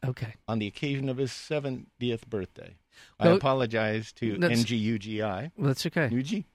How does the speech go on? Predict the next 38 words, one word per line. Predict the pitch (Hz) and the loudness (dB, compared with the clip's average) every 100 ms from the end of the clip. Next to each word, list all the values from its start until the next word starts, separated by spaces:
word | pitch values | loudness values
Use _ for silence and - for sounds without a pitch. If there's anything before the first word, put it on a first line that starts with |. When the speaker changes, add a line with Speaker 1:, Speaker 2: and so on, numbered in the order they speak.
| 160 | 2
Speaker 1:
Go | 160 | 4
to, | 190 175 165 | 6 6 6
uh, | 160 151 | 4 4
if | 143 143 | 0 -2
you're | 139 135 | 0 0
interested | - 151 - 160 | -2 -6 -4 -2
in | 160 | 0
this, | 185 - - | -2 -4 -2
uh, | 120 110 - | -2 -2 -6
you | 139 | -6
can | |
go | 120 | -2
to | 113 | -2
Dan | 107 110 110 | -2 -4 -4
Zhang's | 113 113 | -4 -4
website, | 107 104 - - - | -6 -10 -12 -16 -16
I'll | |
bet, | - - | -14 -8
Speaker 2:
Uh, | |
Speaker 1:
Subversity. | 104 - - - - - - _ _ _ | -8 -8 -12 -14 -14 -16 -20 _ _ _
Speaker 2:
that's | 117 | -6
Speaker 1:
And | 113 - | -4 -4
find | 113 | -4
out. | 113 | -4
Speaker 2:
Subversity, | - - | -4 -6
yeah. | 120 131 | -2 -2
Speaker 1:
Yeah. | 135 | -2
Speaker 2:
And | 123 113 | -2 -2
you | 156 | -4
can | - | -2
just | 185 - | -2 0
go | 185 | -2
to | 143 | -2
K | - 147 | 0 -2
U | |
C | 123 127 | 0 0
I | 117 | 0
talk | 113 90 - | 0 -6 -6